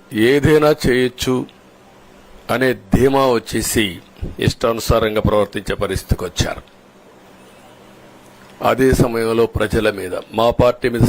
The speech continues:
సరే, even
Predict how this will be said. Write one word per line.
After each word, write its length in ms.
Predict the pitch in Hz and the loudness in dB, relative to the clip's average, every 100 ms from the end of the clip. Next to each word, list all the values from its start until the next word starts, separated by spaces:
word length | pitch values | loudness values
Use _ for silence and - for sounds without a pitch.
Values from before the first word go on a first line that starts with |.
| 113 | 0
సరే, 240 | 107 - - _ - - _ _ _ _ _ _ _ _ _ _ _ - | 0 -6 -10 _ -20 -20 _ _ _ _ _ _ _ _ _ _ _ -2
even 300 | 117 127 | 2 2